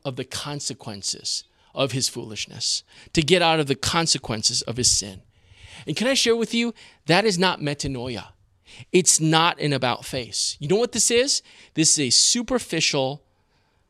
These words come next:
hypocritical wordplay. Saul's repentance was false repentance because there was no change in his life.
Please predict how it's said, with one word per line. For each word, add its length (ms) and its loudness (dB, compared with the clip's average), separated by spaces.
hypocritical 1040 -2
wordplay. 600 -8
Saul's 600 4
repentance 800 2
was 180 4
false 380 -2
repentance 640 -4
because 340 2
there 160 2
was 160 -4
no 220 -2
change 580 -6
in 80 -6
his 160 -4
life. 460 -12